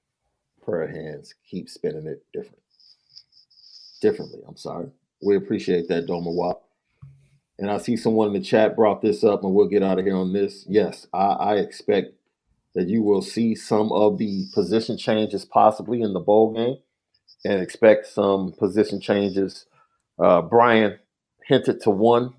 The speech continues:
that might take place. And,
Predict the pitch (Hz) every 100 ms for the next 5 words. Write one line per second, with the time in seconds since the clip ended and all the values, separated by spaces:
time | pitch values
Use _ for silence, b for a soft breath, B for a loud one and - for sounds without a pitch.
0 | _ _ _ _ _ _ _ - 101 110
1 | 107 113 107 127 113 - 120 139 - _
2 | _ _ _ 92 87 85